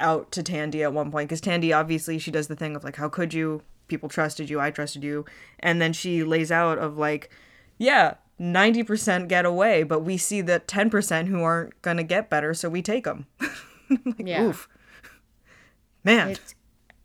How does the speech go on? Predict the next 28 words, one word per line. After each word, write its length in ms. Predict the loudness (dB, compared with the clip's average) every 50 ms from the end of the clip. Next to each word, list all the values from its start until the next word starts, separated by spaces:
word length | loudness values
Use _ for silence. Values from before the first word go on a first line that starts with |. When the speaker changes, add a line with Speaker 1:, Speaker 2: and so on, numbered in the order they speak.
| _
Speaker 2:
uh, 160 | -4 -4 -4 -4 -6 -8 -4
uh, 100 | -2 0 2
like, 280 | 4 4 4 4 2 0
honestly, 560 | 2 2 2 2 0 -2 0 0 0 2 0
when 360 | 0 2 2 2 2 2 -2
you 160 | -2 -2 -2 -2
realize 540 | -2 0 0 2 2 4 4 2 2 0
that 100 | -2 -4
she's 220 | -4 -2 -4 -4 -4
part 260 | -4 -4 -2 0 0
of 100 | 2 2
it, 120 | 2 2
you're 100 | 2 2
like, 240 | 4 2 2 0 0
<gasps> 360 | 0 0 0 -2 -4 -10 _
"What?" 440 | -6 -2 2 4 6 6 6 6 4 -2 _ -14 -14
Speaker 1:
Heartbroken. 800 | -12 -8 -4 -2 0 2 2 2 2 0 -4 -6 -6 -8 -8 -8
Speaker 2:
Like, 80 | -10 -12 -8 _ 0
I 120 | 0 2
think, 320 | 2 4 4 2 2 0 -4 _ _ 0
I 140 | 0 0
think 360 | 0 0 -2 -2 -2 -2 0 4
what 160 | 4 4 4
it 140 | 4 0 0
is, 400 | -2 0 0 0 0 -2 -4 -4 -4
is, 180 | -4 -2 -2 0
like, 360 | 2 2 2 0 -2 -8 -20 _ _ _ -20 _ _ _ _ _ _ _ _ _ _ _ _ _ _ _ _ _ _ _ _ _ _ _ _ _ _ _ _ _ _ _ -4
n-, 140 | -2 -2 -2